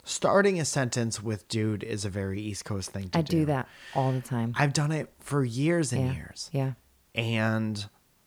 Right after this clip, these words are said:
Speaker 2: I
Speaker 1: I
Speaker 2: do
Speaker 1: don't know how obnoxious it is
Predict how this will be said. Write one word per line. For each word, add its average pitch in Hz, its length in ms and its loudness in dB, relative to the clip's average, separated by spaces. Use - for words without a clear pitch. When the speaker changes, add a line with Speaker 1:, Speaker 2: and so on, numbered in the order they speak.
Speaker 2:
I 175 60 2
Speaker 1:
I 135 60 8
Speaker 2:
do 143 60 8
Speaker 1:
don't 190 220 8
know 165 220 6
how 131 480 4
obnoxious 120 640 2
it 101 140 -2
is 98 320 -6